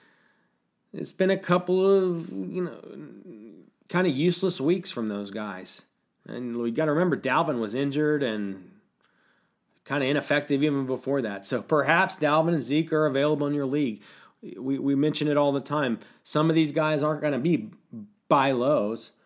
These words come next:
They're simply potential buys. Even when some of these elite guys even become available for a deal,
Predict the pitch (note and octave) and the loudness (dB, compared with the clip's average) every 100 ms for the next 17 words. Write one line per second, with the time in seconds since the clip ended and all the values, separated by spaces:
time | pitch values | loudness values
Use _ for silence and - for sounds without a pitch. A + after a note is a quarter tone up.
0 | _ _ - C#3 C3+ - D#3 C3+ D3 C#3 | _ _ -4 -2 -2 0 0 0 0 2
1 | C3 A#2+ - _ _ _ _ _ _ _ | 0 -2 -10 _ _ _ _ _ _ _
2 | _ _ C#3 E3+ E3 D#3+ A#2 C3+ F3 - | _ _ -2 0 0 0 0 0 -2 -6
3 | - - - D#3 F#3+ C#3+ C#3 - G3 G#3+ | -16 -18 -4 -2 0 0 -2 -2 -2 0
4 | F3 C#3+ C3 D#3 B2+ C#3+ C#3+ C3+ B2 A#2+ | 0 0 0 -2 0 -2 -2 -2 -2 -4
5 | B2+ A#2+ A2 G2+ B2 C#3+ A#2+ G2+ F#2 - | -6 -6 -6 -4 0 0 0 -4 -10 -8
6 | G2+ F#2 G2 F#2 E2+ | -8 -6 -8 -8 -10